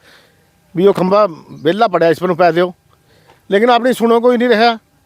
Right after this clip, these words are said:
ਮਸਲਾ ਤੇ ਉਹ ਹੈ ਨਾ, ਧੱਕਾ ਕਰ ਰਹੇ ਆ। ਮਨ ਤੋਂ ਹੀ ਪਤਾ ਲੱਗਿਆ ਵੀ ਹਮਾਰੀ ਜ਼ਮੀਨਾਂ ਹੀ ਨਹੀਂ ਹੈ। ਜਦ ਹਮੇ ਆਪਣੀ ਜ਼ਮੀਨ ਮਾਨੂੰ ਰੋਕ ਹੋ ਨਹੀਂ ਸਕਦੇ, ਤਾਂ ਮੈਂ ਆਪਣੀ, ਹਮਾਰੀ ਜ਼ਮੀਨਾਂ ਕਹਾਂ ਤੇ ਆਈ? ਹਮਾਰੀ ਜ਼ਮੀਨਾਂ ਮਾਨੂੰ ਪਤਾ ਹੀ ਨਹੀਂ, ਖੰਭਾ ਕੱਢ ਰਹੇ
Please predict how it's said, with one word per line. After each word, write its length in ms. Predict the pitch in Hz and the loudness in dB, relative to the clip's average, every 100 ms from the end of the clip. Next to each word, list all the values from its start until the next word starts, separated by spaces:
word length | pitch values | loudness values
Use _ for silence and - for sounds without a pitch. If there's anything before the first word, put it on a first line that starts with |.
| _ _ _ - | _ _ _ -4
ਮਸਲਾ 280 | 175 202 208 | -2 0 2
ਤੇ 80 | |
ਉਹ 160 | 240 247 | 4 4
ਹੈ 60 | 202 | 2
ਨਾ, 140 | 247 | 0
ਧੱਕਾ 360 | 208 240 254 240 | -2 -4 -2 0
ਕਰ 160 | 196 | 2
ਰਹੇ 160 | 160 151 | 2 2
ਆ। 140 | 147 - - - - - | 0 -4 -16 -20 -20 -4
ਮਨ 180 | 247 247 | -2 0
ਤੋਂ 100 | 262 | 0
ਹੀ 40 | |
ਪਤਾ 180 | 220 240 | 0 0
ਲੱਗਿਆ 200 | 247 247 | 2 2
ਵੀ 100 | 247 | 2
ਹਮਾਰੀ 220 | 269 269 | 2 0
ਜ਼ਮੀਨਾਂ 320 | 226 233 233 233 | 0 0 2 2
ਹੀ 80 | |
ਨਹੀਂ 160 | 233 233 | 2 2
ਹੈ। 220 | 233 202 - _ _ _ _ _ _ _ _ _ _ _ - | 0 -2 -8 _ _ _ _ _ _ _ _ _ _ _ -8
ਜਦ 260 | 123 190 214 | -2 0 2
ਹਮੇ 160 | 254 | 2
ਆਪਣੀ 260 | 240 214 254 | 2 0 -2
ਜ਼ਮੀਨ 240 | 233 247 | 0 0
ਮਾਨੂੰ 220 | 247 277 | 0 0
ਰੋਕ 200 | 254 226 | 2 2
ਹੋ 60 | 247 | 2
ਨਹੀਂ 100 | 262 | 0
ਸਕਦੇ, 260 | 233 233 247 | 0 0 0
ਤਾਂ 80 | |
ਮੈਂ 120 | 254 254 | 0 0
ਆਪਣੀ, 200 | 202 247 | 0 -2
ਹਮਾਰੀ 300 | 233 254 220 | 0 0 0
ਜ਼ਮੀਨਾਂ 280 | 240 240 | -2 0
ਕਹਾਂ 180 | 226 208 | 0 0
ਤੇ 100 | 214 | 2
ਆਈ? 180 | 220 220 | 2 0
ਹਮਾਰੀ 1120 | - _ _ _ _ _ _ _ 185 233 226 | -6 _ _ _ _ _ _ _ -2 0 2
ਜ਼ਮੀਨਾਂ 340 | 226 226 220 247 | 2 0 2 2
ਮਾਨੂੰ 220 | 269 214 | 0 0
ਪਤਾ 180 | 220 226 | 0 0
ਹੀ 40 | |
ਨਹੀਂ, 100 | 226 | 0
ਖੰਭਾ 220 | 214 254 | 0 0
ਕੱਢ 180 | 247 202 | 0 2
ਰਹੇ 220 | 226 220 | 2 0